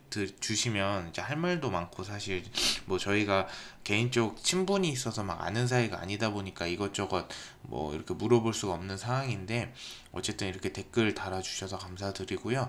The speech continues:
일단 한번 보도록 할게요. 어, 궁금한 게, 심택이 대덕전자보다 영업이익이 두 배 이상인데 시총은 약 칠천억으로 거의 비슷함.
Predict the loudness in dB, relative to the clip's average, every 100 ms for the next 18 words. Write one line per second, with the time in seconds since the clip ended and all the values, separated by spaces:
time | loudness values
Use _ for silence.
0 | -4 0 2 2 0 -4 -4 -2 -2 -4
1 | -6 -2 -2 -2 -6 -20 -20 -20 -20 -20
2 | -20 2 2 2 -6 -6 -6 -6 0 0
3 | 2 2 4 6 6 6 4 4 2 4
4 | 6 6 6 4 0 0 2 4 4 4
5 | 2 2 2 2 2 2 0 -2 2 2
6 | 2 -2 -2 -2 0 0 0 0 2 0
7 | 0 -2 0 0 0 0 -2 0 2 4
8 | 4 2 0 0 0 -2 -2 0 0